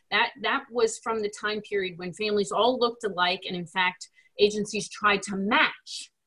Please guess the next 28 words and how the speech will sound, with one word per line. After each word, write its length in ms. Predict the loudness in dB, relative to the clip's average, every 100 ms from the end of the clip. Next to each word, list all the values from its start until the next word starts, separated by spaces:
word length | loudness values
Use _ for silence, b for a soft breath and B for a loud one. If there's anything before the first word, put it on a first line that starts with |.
| _ _
so 200 | 2 4
that 260 | 4 2 -2
no 180 | -2
one 200 | -2 -2
would 240 | -2 -2 -2
have 320 | -2 -2 -2
to 100 | -8
approach 420 | -10 -4 -4 -4
that 220 | -4 -4 -4
topic. 440 | -4 -4 -4 -10 -6
And 100 | -2
interestingly, 840 | 0 -2 -4 -4 -2 0 0 -2 b _
that 180 | 2 4
even, 320 | 4 0 0
that 240 | 2 2 2
matching 480 | 0 0 -2 -4 -4
even 260 | -2 -2
included 680 | -2 -4 -4 -2 4 2 2 0
a 420 | 0 2 0 -4 -4
recognition 800 | 0 0 0 -2 -2 -4 -6 -6
of 140 | -6
the 80 | -8 -14 -10
pain 380 | -4 -2 -2 -6 b b b
that 260 | -2 0 0 -4 -8
the, 360 | -6 -4 -6 -4
um, 240 | -2 -2 -4
infertile, 800 | -4 -2 -2 -2 0 0 -4 -6 -4
um, 360 | -2 -2 -4